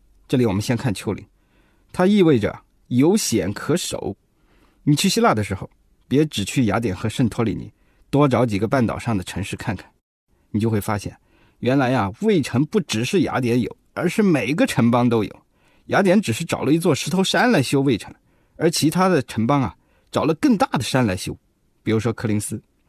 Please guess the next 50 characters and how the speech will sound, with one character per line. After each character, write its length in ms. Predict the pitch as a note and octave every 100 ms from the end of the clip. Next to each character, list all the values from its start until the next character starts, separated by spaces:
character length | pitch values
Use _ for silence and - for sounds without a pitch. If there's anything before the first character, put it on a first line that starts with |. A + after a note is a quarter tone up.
| _ _ -
那 160 | C3+
你 100 | C#3+
现 180 | A#2+ C3+
在 120 | B2
知 120 | A2
道 160 | A2+ G#2
古 220 | - -
希 140 | G2+ A#2+
腊 100 | G2+
人 140 | G2+
怎 80 | G2+
么 80 | E2+
打 160 | -
仗 160 | F2 F#2+
了 60 | -
吧？ 180 | - - _ _ _ _ _
很 160 | -
简 140 | C3+ A2+
单， 180 | A#2+ A#2+ _ _ _ _
如 200 | - D3
果 160 | F#3+ C3+
不 160 | B2+ D3
能 160 | C#3
正 160 | D3 C#3+
面 220 | C3+ A#2+
迎 160 | G#2+ B2
敌， 200 | G2+ - -
那 160 | C#3+
就 120 | A#2+ A#2
据 220 | - D3
险 220 | G#2 F2
而 120 | F#2+
守。 240 | B2+ F#2 - _ _ _
如 160 | D#3
果 100 | D3+
敌 140 | A#2+ C#3
人 120 | D#3+
快 160 | E3
要 60 | D#3
杀 220 | - E3+
到 160 | F3+ D#3
了， 160 | B2+ - _ _ _ _
卫 120 | -
城 160 | C3+ C3
山 200 | C#3+ D#3
脚 120 | A2+
下 140 | G2+ B2
的 100 | A#2
民 240 | A2 D3+
房、 260 | D3 A#2+